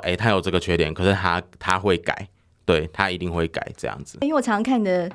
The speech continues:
Speaker 2: 脸书上面，有时候会分享一些你带班跟孩子相处一些有趣的事情哦。例如你都有自己的方式，不管是鼓励孩子也好，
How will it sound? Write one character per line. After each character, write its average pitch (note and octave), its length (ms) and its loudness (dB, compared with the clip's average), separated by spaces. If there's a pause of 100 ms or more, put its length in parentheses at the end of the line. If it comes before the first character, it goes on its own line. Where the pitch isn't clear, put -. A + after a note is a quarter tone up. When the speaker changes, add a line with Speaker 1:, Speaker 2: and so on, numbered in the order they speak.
Speaker 2:
脸 G3 180 0
书 A3+ 140 -2
上 B3+ 160 0
面， A#3 120 2
有 F#3+ 40 0
时 G3 80 -2
候 A3 80 2
会 A#3+ 80 4
分 A3+ 220 0
享 F#3 160 0
一 - 20 -4
些 G3 100 -4
你 F#3 80 -2
带 G3 200 -2
班 F3+ 340 0
跟 G3 140 -2
孩 F#3 160 -2
子 D#3+ 100 -8
相 F#3 240 -2
处 G#3 140 -4
一 D#3+ 60 -2
些 F#3+ 260 0
有 F3+ 160 -4
趣 - 180 -4
的 F#3+ 120 2
事 - 240 -4
情 B2 280 -6
哦。 A#2+ 120 -2
例 G#3+ 60 0
如 G#3+ 100 0
你 F#3+ 100 -2
都 G#3+ 140 -2
有 F3+ 100 0
自 A3+ 140 -6
己 G#3+ 40 -4
的 D#3+ 120 -2
方 G#3 280 -2
式， A3+ 200 -6
不 G3+ 100 -10
管 F3+ 180 -2
是 F#3 120 -6
鼓 E3+ 180 -6
励 A#3+ 140 0
孩 F3+ 180 -2
子 E3+ 100 -10
也 D#3 160 -4
好， - 240 -2